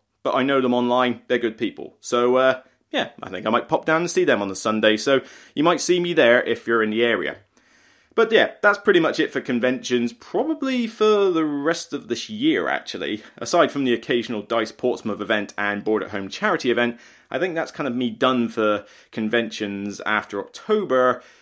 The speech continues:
all the way until January, when I will be at the next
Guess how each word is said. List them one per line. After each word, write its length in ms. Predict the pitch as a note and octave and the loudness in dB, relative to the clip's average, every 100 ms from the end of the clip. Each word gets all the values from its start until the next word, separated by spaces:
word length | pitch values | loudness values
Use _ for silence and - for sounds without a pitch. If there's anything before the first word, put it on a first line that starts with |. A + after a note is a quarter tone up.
| _ - | _ -2
all 240 | D3 D#3+ | 2 2
the 100 | D#3+ | 2
way 220 | D3+ D3 | 2 0
until 760 | C#3+ C3+ - D3 C#3 C#3 C#3 C3+ | 0 -6 -10 -6 -4 -2 -2 -4
January, 880 | G#2+ G#2+ B2+ B2+ G#2+ G2+ F#2+ G#2 G2 | -8 -4 0 0 0 0 2 0 0
when 200 | G#2+ G#2+ | 0 0
I 140 | G#2 | -2
will 140 | G2+ G#2 | -2 -4
be 220 | G#2+ G#2 | -4 -4
at 200 | G#2+ - | -4 -6
the 80 | G#2+ | -6
next 340 | F#2+ G2+ | -6 -10